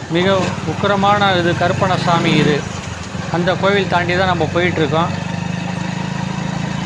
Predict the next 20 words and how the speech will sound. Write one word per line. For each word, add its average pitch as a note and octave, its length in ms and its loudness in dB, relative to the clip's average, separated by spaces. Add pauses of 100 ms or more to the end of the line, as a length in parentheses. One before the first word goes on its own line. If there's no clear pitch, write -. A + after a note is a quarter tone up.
(420)
இதை F#3 120 2 (120)
தாண்டி G#3+ 320 4
நம்ம F#3+ 140 0 (100)
கொஞ்ச F#3+ 300 2
தூரம் G#3+ 260 2
போனோம்னா E3+ 400 2 (3000)
கண் G3 180 2 (200)
மருத்துவமனை F#3 600 2 (100)
ஒண்ணு F3 220 2
இருக்கு. E3 280 0 (1000)
அது E3 140 4 (120)
மொத F#3 280 4
இப்போ F#3 220 2
தான் G3+ 140 4
ஒரு F3+ 120 2 (100)
ரெண்டு, F#3 260 2 (220)
மூணு, F#3+ 200 4 (260)
நாலஞ்சு F#3 380 2
வருஷமா F#3+ 360 2 (1080)
கட்டி F#3 280 0